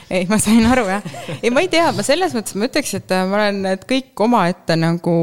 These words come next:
läbi elanud nii-öelda, et tegelikult meil on klientide tagasiside on meil kogu aeg olnud, äh, päris hea.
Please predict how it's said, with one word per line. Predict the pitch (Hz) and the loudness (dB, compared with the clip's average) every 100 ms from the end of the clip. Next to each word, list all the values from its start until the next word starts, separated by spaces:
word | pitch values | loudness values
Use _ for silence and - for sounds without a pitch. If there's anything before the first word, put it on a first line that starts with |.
| 170 175 | 2 2
läbi | 214 220 160 | 0 0 0
elanud | 165 160 151 - | 2 0 0 -2
nii-öelda, | 180 175 170 165 160 | 0 0 0 -2 -4
et | 160 - | -4 -4
tegelikult | 208 214 165 165 - | -2 0 -2 -6 -4
meil | 170 175 165 165 | -2 0 0 0
on | 170 | 0
klientide | 165 208 262 165 143 | 0 2 2 0 -4
tagasiside | 175 208 165 - 110 151 143 | -2 -2 -4 -4 -6 -4 -2
on | 147 | 0
meil | 147 147 | 0 -2
kogu | 180 175 | -2 -2
aeg | 143 143 | -2 -4
olnud, | 147 143 135 139 | -4 -2 -4 -4
äh, | 143 143 143 143 - _ _ _ 165 | -6 -4 -4 -4 -8 _ _ _ -6
päris | 165 131 - | -4 -4 -6
hea. | 127 | -6